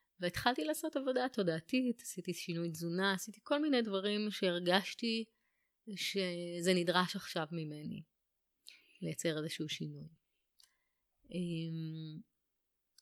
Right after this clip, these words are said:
ואני זוכרת שהתקשרתי לשותף שלי, ליונתן, בדיוק הבוקר דיברנו, ואמרתי לו, "יונתן, אה, אני לא באה יותר לעבודה." <laughs>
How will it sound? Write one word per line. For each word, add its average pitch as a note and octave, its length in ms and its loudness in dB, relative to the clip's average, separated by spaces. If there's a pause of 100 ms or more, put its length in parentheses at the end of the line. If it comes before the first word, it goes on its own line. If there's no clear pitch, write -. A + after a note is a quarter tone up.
(140)
ואני E3+ 1500 0
זוכרת G3 320 0
שהתקשרתי F3 640 -2
לשותף D#3+ 800 -4
שלי, G3+ 340 -6 (160)
ליונתן, F3 560 -4 (540)
בדיוק E3+ 220 -14
הבוקר E3 320 -2
דיברנו, E3 480 -2 (1080)
ואמרתי E3 500 -4
לו, F3 80 2
"יונתן, G3 460 -6 (1300)
אה, E3 260 -6
אני E3+ 140 -2
לא F#3 80 2
באה G#3 180 6
יותר F3 240 2
לעבודה." D#3+ 440 -2 (1000)
<laughs> D4+ 140 6